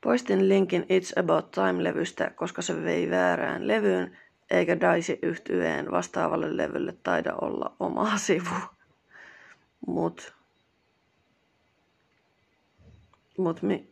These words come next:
mis-, miksi? Mm. No kuka sen sitten on lisännyt sinne takaisin? Ihme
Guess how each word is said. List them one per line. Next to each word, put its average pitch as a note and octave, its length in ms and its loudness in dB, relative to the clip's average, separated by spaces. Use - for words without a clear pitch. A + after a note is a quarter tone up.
mis-, - 340 -4
miksi? - 760 -2
Mm. F#3+ 260 -8
No - 120 -16
kuka D#4 300 0
sen C#4 180 2
sitten C4 300 2
on C#4 80 6
lisännyt C4 400 6
sinne C4 360 2
takaisin? F#3+ 720 -2
Ihme A3 340 -4